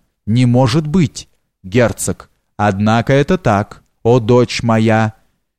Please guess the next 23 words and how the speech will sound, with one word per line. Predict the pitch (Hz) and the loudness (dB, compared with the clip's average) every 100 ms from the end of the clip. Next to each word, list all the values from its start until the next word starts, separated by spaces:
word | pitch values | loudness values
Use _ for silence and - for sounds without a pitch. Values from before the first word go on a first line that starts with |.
| _ | _
Терпением | - 147 139 160 175 175 175 165 | 0 0 2 2 2 2 2 0
вы | 123 151 | 0 0
мудрость | 143 160 151 143 | 2 0 0 0
докажите». | 127 151 165 143 180 104 90 69 _ _ _ _ _ | -2 0 0 0 -2 -2 -4 -4 _ _ _ _ _
Изабелла. | 113 101 110 107 95 85 78 71 _ _ _ _ _ | -2 0 2 2 0 -2 -4 -10 _ _ _ _ _
«К | - | -4
нему, | 135 151 156 147 98 | 0 2 2 2 0
к | - | -4
нему, | 139 160 165 151 98 - _ _ - | 0 2 2 2 0 -6 _ _ -10
ему | 98 147 156 | -2 0 2
глаза | 135 151 156 127 165 | 0 0 0 0 0
я | 131 | 0
вырву». | 117 131 120 101 87 76 _ _ _ | 0 0 0 -2 -4 -6 _ _ _
Герцог. | - 104 120 - - 92 _ _ _ _ _ _ | -4 0 0 -2 -10 -12 _ _ _ _ _ _
«Но | - 104 117 | -4 0 2
вас | 120 135 | 2 0
к | - | -2
нему | 139 135 139 | -2 0 0
не | 139 | -2
пустят | - 196 202 - 120 | -2 -2 -2 -2 -2
на | 113 | -2
глаза». | 98 107 95 101 98 98 _ _ _ _ | -2 -2 -2 -2 -2 -4 _ _ _ _
Изабелла. | - 113 117 107 107 98 95 92 | -4 0 0 2 2 2 0 -2